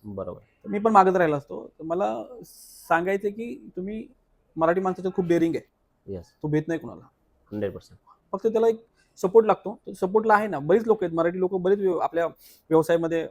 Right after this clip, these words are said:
Speaker 2: माझ्यासारखी खूप लोकं आहेत.
Speaker 1: येस.
Speaker 2: त्यांना तुम्ही आदर्श म्हणून त्यांच्या व्यवसायात तुम्ही काही करू शकता. माझ्याकडे आला तर मी तुम्हाला हॉटेल लाईनमध्ये तुम्हाला सपोर्ट करू शकतो, फ्रँचायझी देऊ शकतो. दुसरी गोष्ट की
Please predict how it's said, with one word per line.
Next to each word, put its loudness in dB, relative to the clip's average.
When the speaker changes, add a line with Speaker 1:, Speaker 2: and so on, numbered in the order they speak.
Speaker 2:
माझ्यासारखी -2
खूप -2
लोकं -6
आहेत. -12
Speaker 1:
येस. -8
Speaker 2:
त्यांना 2
तुम्ही 2
आदर्श 0
म्हणून -6
त्यांच्या -2
व्यवसायात -2
तुम्ही -4
काही 2
करू -4
शकता. -16
माझ्याकडे 6
आला 6
तर 2
मी 2
तुम्हाला 4
हॉटेल 2
लाईनमध्ये 2
तुम्हाला -2
सपोर्ट -6
करू -6
शकतो, -14
फ्रँचायझी -2
देऊ -2
शकतो. -16
दुसरी -2
गोष्ट 4
की -4